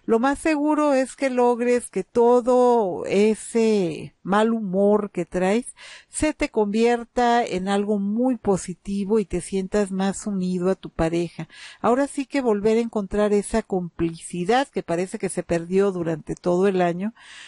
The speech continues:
porque no es lo mismo, mis ángeles, que solamente pensemos las cosas a que las hablemos. Date la oportunidad de sentarte con tu pareja y decirle por qué te sientes mal,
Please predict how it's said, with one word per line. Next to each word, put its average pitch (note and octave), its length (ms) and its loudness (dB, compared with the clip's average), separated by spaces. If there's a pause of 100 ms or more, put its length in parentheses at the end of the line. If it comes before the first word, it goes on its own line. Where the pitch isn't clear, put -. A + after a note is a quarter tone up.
(200)
porque A#3+ 420 0
no D4 320 0
es E4 160 0
lo D#4+ 160 2
mismo, C4+ 480 -2
mis A3 260 -2
ángeles, A3 540 0
que F3 100 -6
solamente G#3 640 0
pensemos G3 640 -2
las F3 180 -2
cosas F#3 520 -2
a D#3+ 80 -2
que D#3 160 -6
las D3+ 260 -2
hablemos. D#3 720 -2 (360)
Date D4 300 2
la E4+ 80 4
oportunidad B3+ 840 0
de D4 140 -2
sentarte A3+ 560 -2
con A3 160 -6
tu - 120 -16
pareja G#3 480 0
y G#3+ 60 0
decirle G3 460 -2
por - 180 -10
qué F#3 140 -4
te - 160 -2
sientes F#3+ 560 -2
mal, F3+ 340 0